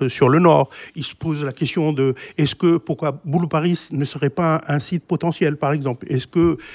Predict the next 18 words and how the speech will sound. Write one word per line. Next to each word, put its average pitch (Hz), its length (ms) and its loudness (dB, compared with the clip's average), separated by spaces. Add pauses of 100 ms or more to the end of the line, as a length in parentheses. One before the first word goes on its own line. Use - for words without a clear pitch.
(120)
est-ce - 160 -8
que 160 220 0
l'île 147 720 -6
des 151 100 0
Pins, 156 340 2
est-ce 147 260 -2
que - 100 -2
Marais 156 400 0
va 143 160 0
rouvrir ? 143 380 0 (560)
En 165 40 -2
fait, - 240 -2
plus 294 240 4
on 170 140 4
leur 147 240 4
offrira 165 680 4
de 123 100 -2
possibilités, 156 680 -2